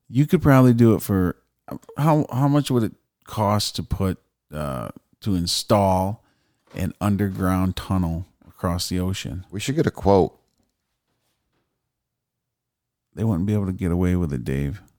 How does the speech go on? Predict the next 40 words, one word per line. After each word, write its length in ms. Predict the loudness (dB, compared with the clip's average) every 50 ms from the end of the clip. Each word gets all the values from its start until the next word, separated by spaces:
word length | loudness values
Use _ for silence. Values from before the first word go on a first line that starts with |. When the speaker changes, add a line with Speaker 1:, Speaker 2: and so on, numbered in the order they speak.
| _
Speaker 2:
Why? 340 | -4 -2 0 0 0 -2 -4 -8 -14 _ _ _ _ _ _ _ _ _ _ _ _
Speaker 1:
Because 380 | -20 -16 -8 -4 -4 -4 -4 -4
there 100 | -4 -4
would 140 | -4 -4 -4
be, 260 | -6 -4 -4 -4 -4
like, 280 | -6 -6 -6 -8 -10 -14 _ _ _ _ _ _ _ _ -16
nuclear 500 | -10 -8 -8 -6 -6 -6 -4 -4 -4 -4
subs 500 | -6 -4 -4 -2 -2 -2 -4 -6 -8 -10
driving 460 | -6 -4 -2 -2 -2 -2 -4 -6 -4
by 340 | -4 -4 -6 -4 -6 -6 -8
and 240 | -8 -8 -8 -8 -8
shit, 280 | -8 -8 -8 -8 -8 -8
and 100 | -10 -10
they'd 140 | -10 -8 -8
be 60 | -8
like, 160 | -8 -8 -10 -8
"What 180 | -6 -4 -4
are 20 | -2
Speaker 2:
No, 100 | 0 0 0
Speaker 1:
you 0 |
guys 60 | 0
Speaker 2:
man, 160 | 0 0 -2 0
you 40 | 0 -2 -2
Speaker 1:
doing?" 20 |
Speaker 2:
just 220 | -2 -2 -2 -2
Speaker 1:
They'd 60 | -2 -2
be 80 | -2
like, 100 | -2 -2 -2
"What 100 | 0 2
are 120 | 2 2
you 40 | 2
Speaker 2:
disguise 140 | 2 0 0 -2
Speaker 1:
guys 80 | -2
Speaker 2:
your-, 100 | -2 -2 -2 -2
Speaker 1:
doing?" 120 | -4 -6
Speaker 2:
you 60 | -8 -6
disguise 480 | -8 -8 -6 -2 -2 0 0 0 -2
yourself 460 | -4 -8 -8 -4 -2 0 0 0 0
as 200 | 0 -2 -2 0 0
a 180 | -2 -2 -2